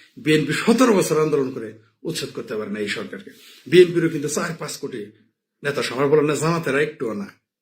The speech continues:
এখন মিটিং দিতে, ওদের তো অনেক দেশ, জামাতেরা এখনো বাংলাদেশে জামাতি জনসভা বলে আস-, জনসভা করতে সাহস পায় না। তারা বুঝি সরকার উচ্ছেদ করেছে। এদের পিছনে তুরস্ক, সৌদি আরব এবং পাকিস্তান এবং বিগত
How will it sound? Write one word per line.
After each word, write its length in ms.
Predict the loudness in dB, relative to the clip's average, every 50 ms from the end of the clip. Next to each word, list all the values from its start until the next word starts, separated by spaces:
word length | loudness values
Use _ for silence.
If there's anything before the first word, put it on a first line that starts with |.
| _ _ _ _ _ _ _ _ _ _ -8
এখন 180 | -6 -2 2 2
মিটিং 240 | 2 2 2 0 -2 -2
দিতে, 160 | -2 -4 -4
ওদের 240 | -4 -2 0 0 0
তো 120 | 0 -2 -2 -4 -10 -18 _ _ _ _ _ -14 -14 -12 -4 2
অনেক 220 | 4 4 4 6 6
দেশ, 160 | 6 4 4 4 0 -6 -4
জামাতেরা 420 | -2 0 0 0 2 2 2 2 0
এখনো 260 | 0 -2 -2 -2 -2 -2
বাংলাদেশে 600 | -2 -2 0 0 0 0 -2 -4 -4 -2 2 2 2 2 0 -4 -12 _ _ _ -18 -12
জামাতি 380 | -4 0 2 2 2 2 0 -2
জনসভা 420 | 0 0 2 2 0 0 -4 -6 -6
বলে 200 | -4 -4 -2 -4
আস-, 200 | -4 -6 -10 -14 _ _ _ _ _ _ _ 0
জনসভা 340 | 2 4 4 4 4 2 2
করতে 200 | 0 -2 -4 -4
সাহস 240 | -6 -8 -10 -10 -12
পায় 140 | -12 -12 -14
না। 80 | -14 -16 -18 _ _ _
তারা 160 | -8 -4 -2 -2
বুঝি 160 | 0 0 0
সরকার 300 | 0 0 0 2 2 0
উচ্ছেদ 180 | 0 -2 -8 -10 -10
করেছে। 280 | -10 -10 -10 -10 -12 -14 -14 -16 _ _ _ _ _ _ _
এদের 220 | -10 -4 -2 -2 -2 -2
পিছনে 340 | -4 -4 -2 -2 0 0 0 -2 -4 -8 _ _
তুরস্ক, 380 | -4 0 2 2 2 2 -2 -8 -8 -8 -10 -12 -16 _ _ _
সৌদি 360 | -4 0 0 2 2 2 0 0
আরব 240 | -2 -2 -4 -6 -8 -10 -16 _ _ _ _ _ -8
এবং 140 | -4 -4 -4 -4
পাকিস্তান 440 | -4 -6 -6 -6 -6 -4 -4 -4 -4 -6 -8 -10 _ _ -8
এবং 140 | -4 -2 -2 -2 -2 -6 -6 0
বিগত 340 | 4 6 6 6 6 4